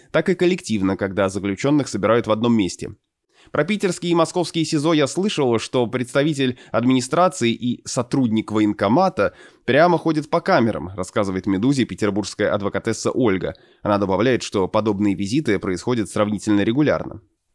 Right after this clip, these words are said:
«У меня был подзащитный, который сидел в крестах», продолжает Ольга.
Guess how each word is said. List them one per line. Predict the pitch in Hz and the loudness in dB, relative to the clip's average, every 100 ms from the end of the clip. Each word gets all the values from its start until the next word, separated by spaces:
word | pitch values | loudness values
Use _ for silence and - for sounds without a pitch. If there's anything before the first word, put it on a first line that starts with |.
| - | -2
«У | 139 | 2
меня | 175 208 | 4 2
был | 170 165 | 2 0
подзащитный, | 170 139 147 - 220 185 | 0 0 -2 0 0 0
который | 147 139 170 | 0 0 0
сидел | 156 139 156 156 | 0 0 2 2
в | - | 0
крестах», | 147 170 123 95 - | -4 0 0 0 -2
продолжает | 101 101 101 104 104 | -2 0 2 0 2
Ольга. | 95 92 82 | 0 0 -4